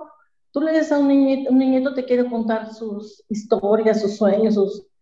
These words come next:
lo que se imagina, ¿no? A los de sus amigos imaginarios, y tú le dices, "Ya cállate, chamaco". Entonces te han quitado, querido quitar eso, desconectarte de tu capacidad de imaginar, porque si eres capaz de imaginar, eres capaz de manifestar.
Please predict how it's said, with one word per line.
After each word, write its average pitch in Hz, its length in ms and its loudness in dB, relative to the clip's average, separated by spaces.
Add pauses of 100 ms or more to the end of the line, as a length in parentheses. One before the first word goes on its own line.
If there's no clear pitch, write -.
(240)
lo 208 160 2
que 208 80 2
se 208 160 2
imagina, 208 540 2
¿no? 226 260 -2
A 208 40 -2
los 202 140 0
de 202 60 -6
sus 208 140 -6
amigos 254 440 -2
imaginarios, 214 720 -4 (320)
y 214 200 -10
tú 233 120 -6
le 226 80 4
dices, 220 260 0
"Ya 220 160 -6
cállate, 277 360 -8
chamaco". 202 480 -10 (380)
Entonces 269 520 -2
te 277 80 -2
han 302 100 -2
quitado, 294 460 -2
querido 247 400 -2
quitar 226 420 -6
eso, 262 440 -4
desconectarte 220 680 -6
de 240 100 -4
tu 226 140 -10
capacidad 208 460 -4
de 233 100 -2
imaginar, 208 640 -6 (320)
porque 214 240 -2
si 226 120 -2
eres 311 200 0
capaz 277 300 -2
de 277 80 2
imaginar, 240 480 0
eres 240 340 -2
capaz 214 500 -6
de 226 100 2
manifestar. 226 840 -4